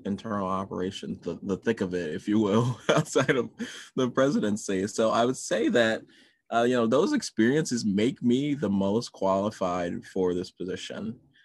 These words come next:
Uh, if you, uh, Eric mentioned Clifton's strengths. If you look at mine, strategic is number one. And I think that that is a, a critical skill for this position,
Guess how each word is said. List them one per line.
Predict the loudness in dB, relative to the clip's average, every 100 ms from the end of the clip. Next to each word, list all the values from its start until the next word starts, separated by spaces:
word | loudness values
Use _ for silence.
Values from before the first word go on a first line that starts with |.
| _
Uh, | -4 -2 0
if | 0 0
you, | 0 -2 -2
uh, | -2 0
Eric | 0 2
mentioned | 0 0 -2
Clifton's | -2 -2 -2 -4
strengths. | -4 -4 -4
If | -2
you |
look | -2 -2
at | -2
mine, | -2 -2 -2 -4 -6 -8 -14 _ _
strategic | -14 -4 2 2 2 -2
is | 0
number | 0 0
one. | -4 -6 -8 -12 -16 _ -20 -4
And | 2 2
I |
think | 2 0 0 0
that | 4 4 2 0
that | 2 2 2
is | 0 0 -2 -10 _ _ _ _
a, | -6 -2
a | -2 -2 -8 _
critical | 0 4 4 2 0 0
skill | -4 0 2 2 -2
for | -2 2 2
this | 0 -4
position, | -6 -4 -4 -6 -10 -10